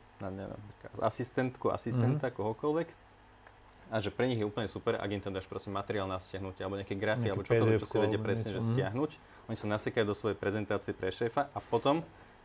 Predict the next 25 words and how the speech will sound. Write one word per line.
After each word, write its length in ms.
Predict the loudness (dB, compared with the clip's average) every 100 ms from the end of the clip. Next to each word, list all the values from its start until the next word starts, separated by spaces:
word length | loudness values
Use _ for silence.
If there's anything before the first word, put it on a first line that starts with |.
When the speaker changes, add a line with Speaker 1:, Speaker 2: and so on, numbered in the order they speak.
| -20 -20 -20 -20 -2
Speaker 1:
keď 140 | 2
máš 160 | 4 4 4
akože 160 | 2
štyri 240 | 2 0 2
ďalšie 240 | 2 2
konkurenčné 480 | -2 -2 -2 -2 -2
stránky, 320 | -2 0 -2
ktoré 240 | -2 0
im 20 | 0
nedali 260 | 2 2 2
toto, 320 | 0 0 0 -2 -18 -20 -8
tak 160 | -8 -8 -12 -4
on 160 | -2 -2
to 80 |
prezentuje 400 | 2 2 2 2
akože 240 | 2 2 -2
svojmu 240 | 0 0
šéfovi, 480 | 0 0 2 0 0
ako 240 | 2 2
jednej 160 | 4 2
firme 320 | 2 0 0
tam 160 | 0 -2
má 160 | -2
akože 240 | -2 0 2
wow, 160 | 4